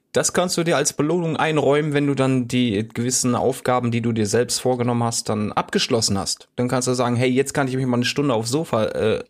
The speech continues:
legen oder auch gerne ins Bett, ein bisschen murmeln und dann mal ein bisschen YouTube gucken nach getaner Arbeit.“ Ne, das ist dann für dein Gehirn, das wird es sich merken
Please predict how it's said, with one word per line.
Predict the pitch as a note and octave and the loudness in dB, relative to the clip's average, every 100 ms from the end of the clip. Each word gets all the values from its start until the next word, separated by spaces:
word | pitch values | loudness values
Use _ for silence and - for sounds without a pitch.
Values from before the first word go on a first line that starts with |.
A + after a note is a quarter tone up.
| - | -12
legen | - A2+ A#2+ D3 | -2 2 2 2
oder | C#3 C3 G#2 | 2 2 2
auch | D#2 A#2+ | 0 0
gerne | A#2+ A#2+ | 0 2
ins | A2 - | 0 0
Bett, | - D#3+ | -2 -2
ein | D3+ | -4
bisschen | B2 A#2 A2+ G#2 | -4 -2 0 0
murmeln | G#2 A#2+ B2+ D3+ F#3 - - - | 2 2 2 0 -4 -14 -20 -8
und | - B2+ | -2 0
dann | C3 | 2
mal | B2 | 2
ein | A#2 | 2
bisschen | A#2 A#2 | 2 2
YouTube | B2 A3+ - A2 | 2 2 0 0
gucken | - G2 E2+ D2+ _ - _ - | -2 -2 -4 -6 _ -20 _ -4
nach | A2+ | -2
getaner | - G#2+ A2 G2+ G2 | -2 -2 0 0 0
Arbeit.“ | D#2 F#2+ F2+ E2 - - | -2 -4 -4 -8 -12 -6
Ne, | A#2+ | -4
das | D#3+ C#3+ | 0 0
ist | D3 - | 0 0
dann | B2+ B2+ | 0 0
für | A#2+ | 0
dein | B2+ | 2
Gehirn, | A#2 A2 D#3 | 0 0 0
das | E3 - | 0 0
wird | C#3 C3+ | 0 0
es | |
sich | - A#2 | -2 2
merken | A#2 A2+ A#2+ B2 D#3 A#3+ | 2 4 2 0 -2 -2